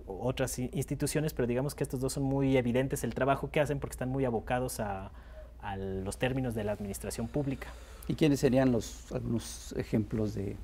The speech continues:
Speaker 2: miembros del cide?
Speaker 1: Pues la misma
Speaker 2: Más
Speaker 1: María Amparo Cázar,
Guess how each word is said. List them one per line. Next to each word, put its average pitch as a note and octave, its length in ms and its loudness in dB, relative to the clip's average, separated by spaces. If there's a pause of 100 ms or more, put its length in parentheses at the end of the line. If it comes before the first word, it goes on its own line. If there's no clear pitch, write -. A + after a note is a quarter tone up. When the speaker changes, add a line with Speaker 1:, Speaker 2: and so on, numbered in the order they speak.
(200)
Speaker 2:
miembros A2+ 420 4
del G2+ 140 0
cide? G#2 400 -2 (960)
Speaker 1:
Pues D3 140 6
la D3+ 100 10
misma F3 240 6
Speaker 2:
Más F3 60 8
Speaker 1:
María D3 200 10
Amparo D#3 260 8
Cázar, E3 480 6